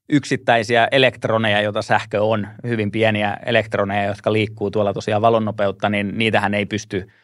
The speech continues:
varsinaisesti seuraamaan. Mutta markkinalla,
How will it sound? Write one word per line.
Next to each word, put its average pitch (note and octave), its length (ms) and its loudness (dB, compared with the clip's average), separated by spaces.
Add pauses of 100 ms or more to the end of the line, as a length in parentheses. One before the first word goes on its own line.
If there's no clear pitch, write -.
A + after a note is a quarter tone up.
(120)
varsinaisesti G#2 460 0
seuraamaan. F#2+ 840 0 (460)
Mutta A2+ 440 2
markkinalla, A#2 920 2